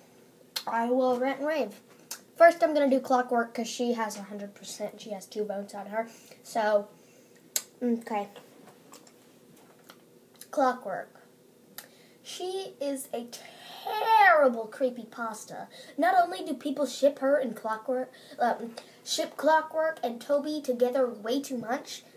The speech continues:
her story doesn't even make sense. Like, why? Just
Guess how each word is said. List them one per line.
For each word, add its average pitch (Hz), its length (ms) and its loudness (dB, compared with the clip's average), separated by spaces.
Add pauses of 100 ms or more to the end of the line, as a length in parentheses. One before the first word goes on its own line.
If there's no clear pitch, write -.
(100)
her 415 120 -2
story 440 300 0
doesn't 392 240 -6
even 359 160 -8
make 339 160 -2
sense. - 480 -6 (180)
Like, 262 280 0 (280)
why? 220 460 -4 (1080)
Just 277 600 -2